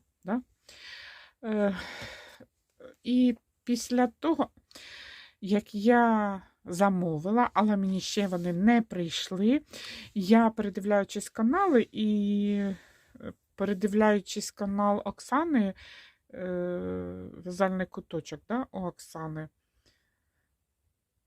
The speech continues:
я побачила, що вона в'яже шкарпетки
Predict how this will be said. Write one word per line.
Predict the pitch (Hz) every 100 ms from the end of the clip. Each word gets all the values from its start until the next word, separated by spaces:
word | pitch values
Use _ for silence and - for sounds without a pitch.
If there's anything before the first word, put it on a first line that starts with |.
| _ _ _ _ -
я | 214 226
побачила, | 233 302 302 240
що | 220 -
вона | 208 202 202
в'яже | 190 190 185 180
шкарпетки | 175 - 180 - 247 262 - - 214